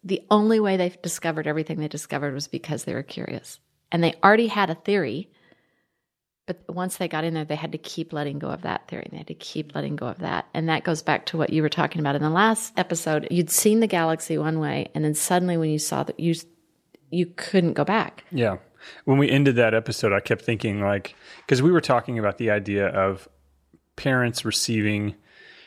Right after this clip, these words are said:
Speaker 2: their kids coming out or sort of introducing them to a world they weren't. And, and I, I kept thinking, like, "Oh, it's like they got blasted off into space without realizing that it was gonna happen."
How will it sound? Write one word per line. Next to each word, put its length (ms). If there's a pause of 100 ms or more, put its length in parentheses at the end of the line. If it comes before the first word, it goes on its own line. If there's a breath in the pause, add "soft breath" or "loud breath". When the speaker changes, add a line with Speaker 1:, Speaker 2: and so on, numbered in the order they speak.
(220 loud breath)
Speaker 2:
their 100
kids 420
coming 400
out 380
or 140
sort 200
of 80
introducing 520
them 100
to 120
a 40
world 240
they 60
weren't. 220
And, 180
and 100
I, 180
I 40
kept 220
thinking, 320
like, 240 (260 loud breath)
"Oh, 120
it's 100
like 140
they 100
got 280
blasted 420
off 240
into 140
space 360
without 280
realizing 560
that 60
it 60
was 140
gonna 160
happen." 440